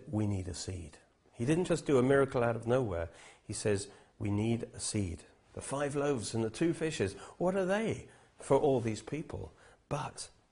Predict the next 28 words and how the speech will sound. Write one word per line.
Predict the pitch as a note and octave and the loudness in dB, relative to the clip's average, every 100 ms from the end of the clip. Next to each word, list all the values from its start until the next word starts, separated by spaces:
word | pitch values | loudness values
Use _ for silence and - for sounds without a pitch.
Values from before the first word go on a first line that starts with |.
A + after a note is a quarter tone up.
| _ _ | _ _
it | A2 | -6
was | G#2 G2+ | -4 0
nothing | C#3+ F#3 C#3+ | 0 0 -4
compared | - A2+ B2 A#2+ A#2 | -4 -6 -4 -4 -4
to | F#2+ | -2
the | F#2 | 0
need, | B2+ E3 G2+ - - - | 0 0 -2 -6 -14 -14
but | C3+ A#2+ | -10 -8
it | B2+ | -6
was | B2 B2+ | -6 -4
a | D3 | -6
seed, | - E3 F#3 G2+ - - - | -6 -6 -6 -8 -14 -20 -8
and | A2 B2+ | -6 -4
he | C3+ | -2
needed | B2+ E3+ E3 - | -2 -2 -2 -4
the | C3 | -4
seed | A#2 - G3+ D#3 - - _ _ - | -6 -4 -4 -4 -8 -18 _ _ -8
to | B2+ | -4
multiply | E3+ G3 C#3 - - | -4 -4 -6 -8 -10
it. | - - - _ - - - - | -12 -18 -20 _ -20 -20 -20 -4
Your | D#3+ F#3+ - | 2 2 2
offering, | F#3 - E3+ A2+ - - - | -2 2 2 2 -2 -16 -8
it | E3 | 0
might | D3+ E3+ | 2 4
not | D#3+ D#3 | 4 2
seem | - E3 | 0 0
like | D3+ D3+ | 0 -2
much, | E3 F3 - - | -4 -6 -10 -14